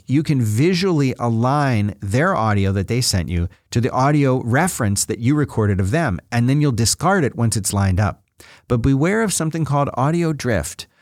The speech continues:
Audio drift is a very normal, natural thing that happens when re-, audio is recorded on one system versus another system. So what's that, what that means is when you bring their audio in that they recorded on their computer separately from yours,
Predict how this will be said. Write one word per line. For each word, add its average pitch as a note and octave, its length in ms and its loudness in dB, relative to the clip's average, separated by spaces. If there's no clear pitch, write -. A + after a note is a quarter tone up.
Audio G3 360 2
drift B2 480 0
is A2 180 2
a G#2 60 2
very C3+ 260 0
normal, D3 560 0
natural C#3+ 380 -2
thing A2 200 0
that F#2+ 120 0
happens D#2 500 -2
when A2+ 180 2
re-, A#2 140 0
audio D3 480 2
is A#2+ 240 0
recorded C3 420 0
on A2 260 0
one D3 220 0
system A2 380 0
versus G2+ 420 0
another G#2 340 2
system. F2+ 400 -4
So G#2+ 320 0
what's D3 320 0
that, D3+ 180 0
what D3 160 0
that E3+ 160 -2
means D#3 340 0
is G2+ 320 0
when B2 320 0
you F3 240 0
bring D3+ 380 0
their C3+ 180 0
audio B2 360 0
in A2+ 240 0
that G2 120 0
they B2 140 0
recorded B2 420 0
on G#2 120 2
their G#2 180 0
computer F#2 600 -4
separately B2+ 500 -2
from F2+ 220 -2
yours, F2 560 -2